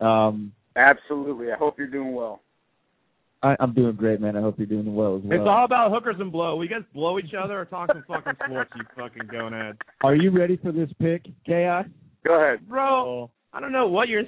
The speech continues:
Speaker 3: saying. I'm over here with a bong. I'm ready for anything, son.
Speaker 1: The Dodgers are gonna win the World Series.
Speaker 3: There you go. There you go. I mean, is there anybody
Speaker 2: Who is it?
Speaker 3: fucking hotter in baseball than the fucking Dodgers?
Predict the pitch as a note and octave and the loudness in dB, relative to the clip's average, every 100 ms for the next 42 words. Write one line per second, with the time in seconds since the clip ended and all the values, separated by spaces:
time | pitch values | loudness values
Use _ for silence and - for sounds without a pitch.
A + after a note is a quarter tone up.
0 | - A3 G#3+ F#3 G#3 A3 G3+ G#3 F#3 D3+ | -2 -2 0 -2 -2 0 0 0 -2 -4
1 | A2+ E3 E3+ D3+ F3 F#3+ G3 E3 D3+ F3+ | 0 0 0 -2 -2 0 0 0 -2 0
2 | C3+ A#2+ A#2 C3+ C3 D#3 E3+ _ _ _ | -2 -4 -6 -6 -4 -6 -10 _ _ _
3 | - A#2 A#2+ C3+ C#3+ D3 D3+ C#3 C#3 C3 | 0 0 2 2 2 2 -2 -2 0 -2
4 | C3 A#2+ B2 A#2 A2+ A2+ A2 - G#2+ G2+ | -2 -2 -2 0 0 0 -2 -6 -6 -4
5 | F#2+ - G#2+ G#2+ A2+ A2+ C3+ C#3 B2 A#2 | -8 -10 -16 -12 -12 -6 -4 -2 -4 -8
6 | _ _ _ _ _ _ _ _ _ _ | _ _ _ _ _ _ _ _ _ _
7 | _ _ _ _ _ _ _ _ - B2+ | _ _ _ _ _ _ _ _ -4 0
8 | C3 C3+ C3+ B2+ A#2 A2+ _ - - C#3+ | 2 2 2 2 0 -2 _ -10 0 2
9 | D#3+ D#3 - E3 F3+ G#3 G3 G#3 G3+ - | 4 0 0 2 4 4 6 6 4 2
10 | G#3 G3+ F3+ F3 F3+ G3 F#3+ E3+ F#3 F3+ | -2 -2 -4 0 0 0 -2 -4 -4 -6
11 | G3+ G3 F#3+ E3+ D#3+ F3+ F3 D#3+ C#3+ D3+ | -6 -4 -4 -6 -8 -8 -6 -6 -4 -4
12 | F3 G3+ | -4 -6